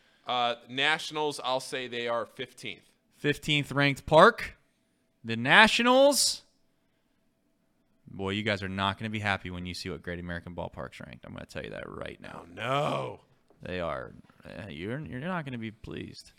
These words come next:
Speaker 2: Uh, can you give me the name of the field so I don't
Speaker 1: Nationals Park.
Speaker 2: fly by it?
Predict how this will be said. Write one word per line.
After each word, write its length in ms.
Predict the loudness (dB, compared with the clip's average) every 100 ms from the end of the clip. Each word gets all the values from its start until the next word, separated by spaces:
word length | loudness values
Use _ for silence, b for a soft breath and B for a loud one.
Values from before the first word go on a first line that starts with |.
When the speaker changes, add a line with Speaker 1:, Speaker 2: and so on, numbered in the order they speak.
| B B B B B B
Speaker 2:
Uh, 260 | 2 4 4
can 160 | 2 -4
you 80 |
give 140 | 0 0
me 80 | 0
the 80 | 0
name 180 | 0
of 60 | -2
the 60 | -4
field 260 | -4 -4
so 120 | -2
I 40 | -2
don't 160 | -2
Speaker 1:
Nationals 420 | -2 -4 -6 -12 -8
Park. 280 | -8 -8
Speaker 2:
fly 260 | 0 2 4
by 280 | 2 2 0
it? 140 | -4